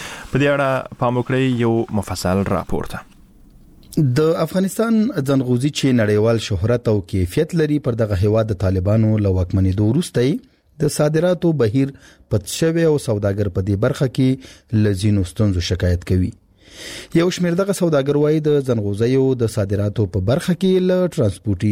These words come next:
Speaker 2: ستونزو سره مخ دي. دوی وایي، اوس د ځنغوزیو د هر کیلو په صادرولو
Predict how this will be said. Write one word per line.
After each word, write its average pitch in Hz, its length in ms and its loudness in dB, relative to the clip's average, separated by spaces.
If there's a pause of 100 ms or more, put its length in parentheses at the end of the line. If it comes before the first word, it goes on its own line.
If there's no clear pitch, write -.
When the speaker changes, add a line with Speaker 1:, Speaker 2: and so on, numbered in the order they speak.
Speaker 2:
ستونزو 95 340 0
سره 87 240 -2
مخ 87 100 0 (120)
دي. 98 80 0 (280)
دوی 170 160 2
وایي، 208 160 2 (140)
اوس 180 200 -2 (120)
د 151 180 4
ځنغوزیو 113 560 0 (120)
د 101 200 2
هر 180 180 2 (120)
کیلو 123 240 2 (240)
په 117 180 2
صادرولو 95 560 0